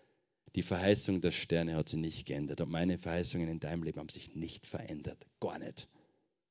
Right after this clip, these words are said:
Gar nicht. Zähl wieder die Sterne. Und weißt du, was das Schöne ist?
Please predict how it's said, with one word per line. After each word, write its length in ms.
Gar 160
nicht. 280
Zähl 280
wieder 140
die 120
Sterne. 440
Und 80
weißt 180
du, 60
was 140
das 120
Schöne 380
ist? 220